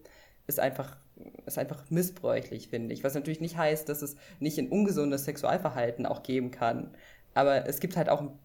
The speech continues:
gesundes Sexualverhalten, was Sex vor der Ehe beinhaltet.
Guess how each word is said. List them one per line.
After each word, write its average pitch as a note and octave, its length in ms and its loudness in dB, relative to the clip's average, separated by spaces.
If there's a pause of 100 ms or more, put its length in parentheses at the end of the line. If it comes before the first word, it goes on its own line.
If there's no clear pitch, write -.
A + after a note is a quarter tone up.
(100)
gesundes D#3+ 560 2
Sexualverhalten, B2+ 880 0
was - 260 -6
Sex - 280 -4
vor D3 80 0
der C3+ 100 -2
Ehe C#3+ 240 6
beinhaltet. C3 800 -2